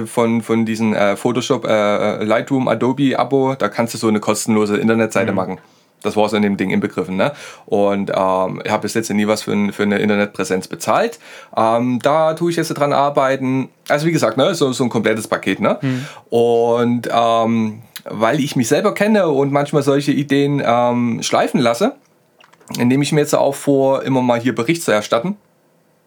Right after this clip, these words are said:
Speaker 1: Ja,
Speaker 2: Mhm.
Speaker 1: was wieder
Speaker 2: Mhm.
Speaker 1: gerade der Stand der Dinge ist, dann, äh, damit ich auch ein bisschen, ein bisschen dezenten Druck von dir bekomme, David. Das wär
Speaker 2: Ja.
Speaker 1: ganz lieb.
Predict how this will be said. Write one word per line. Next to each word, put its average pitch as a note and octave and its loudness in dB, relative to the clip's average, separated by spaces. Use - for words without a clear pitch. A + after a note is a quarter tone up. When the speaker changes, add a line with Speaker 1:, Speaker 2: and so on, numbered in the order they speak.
Speaker 1:
Ja, A#2 2
Speaker 2:
Mhm. C#3 -2
Speaker 1:
was A#2+ 0
wieder B2 -2
Speaker 2:
Mhm. - -8
Speaker 1:
gerade A#2+ 2
der A#2+ 2
Stand A#2 0
der A2 2
Dinge D#3 2
ist, A#3 0
dann, F3+ -2
äh, E3+ 2
damit E3+ 0
ich E3+ -4
auch D#3+ 0
ein E3 0
bisschen, D#3+ 0
ein F#4 -8
bisschen F4 0
dezenten E4 -2
Druck - -2
von A2 -4
dir G#2 -2
bekomme, F#2 -6
David. F#2+ -10
Das G2 -8
wär G#3 -2
Speaker 2:
Ja. - -4
Speaker 1:
ganz A#2 -4
lieb. - -6